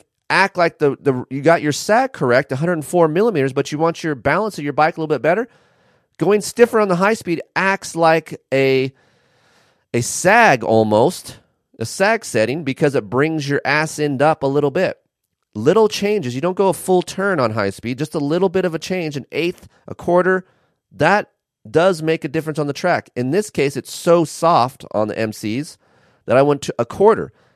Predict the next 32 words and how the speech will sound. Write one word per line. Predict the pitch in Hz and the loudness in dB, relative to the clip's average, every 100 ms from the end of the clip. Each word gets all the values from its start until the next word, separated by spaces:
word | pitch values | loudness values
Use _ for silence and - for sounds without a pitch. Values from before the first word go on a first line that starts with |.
| _ - | _ -6
And | 117 | 0
on | 139 139 | 2 0
the | |
four | 131 196 254 | 0 4 4
fifty, | - 135 135 117 | 4 -2 -2 -2
I | 156 | 0
went | 185 156 | 0 -2
as | 135 | 0
much | 143 143 | -2 -2
as | 120 | -8
a | |
half | 110 147 147 131 | -6 -2 -2 -4
because | 117 - 110 101 | -8 -4 -2 0
I | |
was | 104 | -2
like, | 87 78 - | -4 -10 -6
"Damn, | 120 135 - _ _ _ _ _ - | -4 -4 -8 _ _ _ _ _ -8
it's | 113 - | -8 -6
really | 92 135 107 | 0 2 2
soft | - 95 95 - | 0 0 0 -2
if | 95 95 | -10 -6
I'm | 87 | -4
loading | 85 98 110 107 98 95 - _ - | -2 2 2 2 -2 -6 -12 _ -6
on | 98 | -4
the | 92 107 | -4 -4
end | 107 | -4
of | 87 | -2
a | |
landing." | 87 113 110 | -2 0 -2
If | 82 | 0
I | 104 | 0
sh-, | 107 - | 0 -4